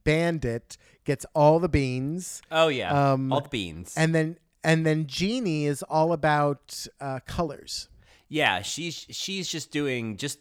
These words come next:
Speaker 2: you know, focusing on the lotus, uh, leaves and then, uh,
Speaker 1: And, and making,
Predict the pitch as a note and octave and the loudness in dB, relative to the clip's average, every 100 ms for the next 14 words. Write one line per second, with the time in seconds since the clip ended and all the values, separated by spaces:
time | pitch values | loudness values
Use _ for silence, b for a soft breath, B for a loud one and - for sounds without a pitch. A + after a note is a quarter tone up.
0 | _ B2+ A2+ G2 C#3 C3+ B2+ B2+ A2+ G2+ | _ -6 -4 -2 -4 -4 -8 -8 -6 -2
1 | G#2 G2+ F#2+ - - G2+ G2+ F#2+ F2 E2 | -2 -2 -6 -12 -20 -14 -8 -6 -6 -8
2 | D#2 D2 D2+ F2+ E2+ E2 F#2 G2+ - F#2+ | -10 -12 -14 -14 -12 -14 -16 -18 -14 -12
3 | F#2 F#2+ G2+ - G2 G#2 G2 G2+ F3+ - | -10 -10 -12 -12 -8 -6 -4 2 2 0
4 | - F3+ F#3 G3 - G3 | -2 0 2 0 0 -2